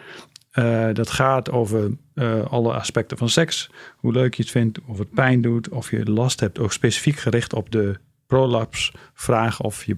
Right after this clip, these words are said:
bang bent urine te verliezen, of dat de prolaps aan de, eh, dat, eh,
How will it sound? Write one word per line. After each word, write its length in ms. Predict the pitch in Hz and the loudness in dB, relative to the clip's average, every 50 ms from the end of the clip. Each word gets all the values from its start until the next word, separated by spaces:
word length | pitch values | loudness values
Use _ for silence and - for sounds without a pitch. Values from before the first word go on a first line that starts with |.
| - - | -2 -2
bang 200 | - 113 113 110 | 0 2 2 2
bent 200 | 107 101 98 - | 2 0 0 -2
urine 260 | 107 107 123 139 143 | 0 2 2 4 4
te 100 | 135 123 | 2 0
verliezen, 300 | - - 120 117 117 120 | 0 2 2 2 2 -2
of 100 | - - | -4 -6
dat 180 | - - 101 - | -6 -6 -4 -2
de 160 | 104 98 92 - _ | -4 -4 -4 -4 _
prolaps 480 | - 120 120 110 110 107 - - - | 0 2 2 2 2 -2 -2 -4 -4
aan 180 | - 101 98 - | -2 -2 -2 -2
de, 100 | - - 147 | -2 -2 -2
eh, 180 | 123 113 120 120 107 101 | -4 -2 -2 -4 -4 -4
dat, 220 | 110 98 - - | -4 -6 -6 -4
eh, 240 | - - 107 101 131 | -4 -4 -2 -2 0